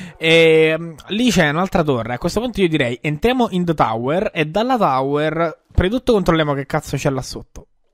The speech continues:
Là, che non si vede niente. Non so se vedete lì quelle, quei, quelle, quei,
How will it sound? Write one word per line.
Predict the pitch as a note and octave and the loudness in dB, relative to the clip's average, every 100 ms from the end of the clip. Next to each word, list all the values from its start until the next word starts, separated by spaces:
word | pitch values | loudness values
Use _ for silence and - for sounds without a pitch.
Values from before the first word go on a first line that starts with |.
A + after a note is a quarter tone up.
| _ - | _ -12
Là, | C3+ A2 - | -10 -10 -10
che | C#3 | -10
non | C3 | -10
si | - B2+ | -10 -10
vede | B2 | -8
niente. | B2 A#2+ D#2+ - D3+ - - - - | -10 -12 -14 -18 -20 -20 -20 -20 -10
Non | D#3 | -6
so | F3 | 0
se | D#3 | 0
vedete | C3 C3+ C3+ B2+ | 0 0 0 -2
lì | C3 C3 C3 | -2 -4 -4
quelle, | C3 C3+ C3 C3 B2+ F#2+ - | -4 -4 -2 -2 -4 -6 -12
quei, | - C3 C3 - | -6 -4 -6 -6
quelle, | D3 C3+ C3 | -6 -4 -6
quei, | C#3+ C#3 | -2 -2